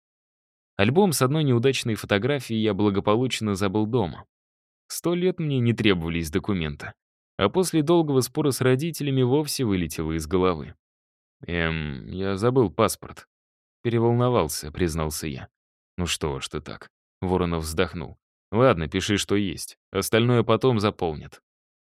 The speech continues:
Полное имя, текущий статус, пока еще студентом Г Т У. Едва ли меня успели отчислить. Дар — антимагия. Текущий уровень — прочерк. Когда начал врать, нужно не выдавать противоречивые тезисы.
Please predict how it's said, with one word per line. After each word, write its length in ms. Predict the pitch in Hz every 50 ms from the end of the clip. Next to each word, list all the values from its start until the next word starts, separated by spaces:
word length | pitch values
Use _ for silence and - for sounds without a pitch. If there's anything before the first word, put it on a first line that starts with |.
| _ _ _ _ _ -
Полное 320 | 151 170 170 135 95 82
имя, 380 | 80 87 104 107 98 82 90 - _ _ _ _
текущий 440 | - - - - 151 147 - - 92
статус, 580 | 80 - - 98 107 120 120 120 107 - - - _ _ _ _ _ _ _ _ _ _
пока 260 | - 120 117 - 139
еще 340 | 156 160 143 - - 156 151
студентом 720 | 135 - - 139 117 80 90 92 98 95 90 104 95 95
Г 80 | 92 98
Т 120 | - - 113
У. 240 | 95 78 71 78 - _ _ _ _ _ _ _ -
Едва 380 | 110 120 143 139 147 170 196 208
ли 80 | 208 202
меня 220 | 190 185 180 170
успели 340 | 156 131 - - 151 151 151
отчислить. 640 | 139 127 - - - 151 127 - - - - - - _ _ _ _ _ _
Дар — 460 | 101 101 110 160 190 202 196 180 165 -
антимагия. 760 | - 170 170 156 - 98 80 78 80 78 73 69 - - 123 _ _ _ _ _ _ _ _ _
Текущий 500 | - - 117 - 190 208 190 - - 156
уровень — 400 | 139 143 151 160 165 170 165 147
прочерк. 600 | - - 92 92 92 85 - 85 82 - - - _ _ _ _ _ _ _ _ -
Когда 320 | - 120 151 170 196 190
начал 320 | 180 175 165 - - 143 135
врать, 400 | 135 160 175 170 135 - - -
нужно 320 | 98 113 117 107 113 110
не 160 | 107 110 110
выдавать 540 | 107 107 113 117 123 139 143 110 82 - -
противоречивые 760 | - 90 87 - 87 87 87 90 85 80 - 87 82 82 85
тезисы. 560 | 82 - 95 82 73 76 - - - - -